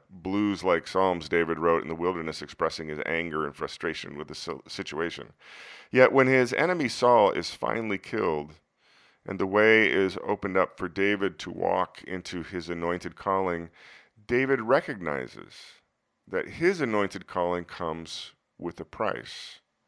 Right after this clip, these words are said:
David grieves for the king who had been God's anointed before him. He grieves for his friend Jonathan, who also died and gave David a clear line of accession without political rival.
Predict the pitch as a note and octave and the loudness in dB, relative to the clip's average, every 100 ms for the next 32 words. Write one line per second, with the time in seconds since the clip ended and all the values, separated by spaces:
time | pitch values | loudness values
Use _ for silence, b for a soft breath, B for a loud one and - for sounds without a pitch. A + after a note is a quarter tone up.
0 | _ _ _ _ _ _ _ _ - G2 | _ _ _ _ _ _ _ _ -4 0
1 | F#2+ F#2+ F#2 F2+ F2+ G2+ G#2+ F#2+ E2 - | 0 0 -4 -8 -8 -4 -2 -4 -6 -12
2 | F2 D#2+ - E2+ D#2 E2+ E2+ E2+ - G#2 | -12 -12 -10 -8 -8 -10 -12 _ -12 -10
3 | G2+ D3+ C3+ F2 C#2 C#2 C2+ C2 C#2+ A#1+ | -4 -4 -2 -4 -6 -6 -6 -6 -10 -10
4 | A1 A1 - _ _ _ _ _ - - | -12 -14 -18 _ _ _ _ _ -20 -18
5 | - A#1 A#1+ G1+ G1+ _ B B B B | -14 -14 -14 -20 -20 _ B B B B
6 | G#2 G2+ A#2 A#2 A2 - G#2 F#2 F#2 F2+ | -8 2 4 4 2 -2 0 0 2 -2
7 | - - F#2+ F#2 F#2 F#2+ G2+ F#2 - - | -6 -2 -2 0 0 2 0 -4 -10 -18
8 | - _ _ _ _ _ _ _ F#2 F#2+ | -20 _ _ _ _ _ _ _ -10 -4
9 | F2+ - E2 C#2 C2+ B1+ A#1+ - _ _ | -4 -4 -8 -4 -4 -4 -6 -10 _ _
10 | _ _ _ _ _ _ _ D#2 C#2+ D#2+ | _ _ _ _ _ _ _ -14 -6 -4
11 | D#2 D2 D#2+ D#2 D2 - - A#2 G#2+ G2+ | -4 -2 -2 -2 -4 -6 -12 -4 0 0
12 | F2 E2 D#2+ D2+ C#2 C2+ - - D2+ - | 0 0 0 -2 -4 -10 -12 -10 -8 -8
13 | - D#2 - C#2 C2+ - - D#2 C#2+ - | -8 -6 -8 -10 -8 -10 -4 -2 -2 -6
14 | _ - D2+ C#2 - C2 C#2 B1+ G#1+ - | _ -14 -10 -10 -10 -6 -4 -4 -6 -14